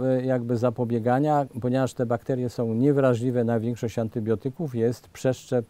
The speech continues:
e, właściwego mikrobiomu jako jedno z rozwiązań.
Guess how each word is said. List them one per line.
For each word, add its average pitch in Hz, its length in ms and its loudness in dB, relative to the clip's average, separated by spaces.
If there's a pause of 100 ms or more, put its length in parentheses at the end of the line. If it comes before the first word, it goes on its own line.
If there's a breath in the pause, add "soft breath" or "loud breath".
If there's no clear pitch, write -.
(120)
e, 113 280 0 (460 loud breath)
właściwego 120 640 2
mikrobiomu 110 640 0
jako 95 280 -4
jedno 98 340 -2
z 87 60 -8
rozwiązań. 90 640 -8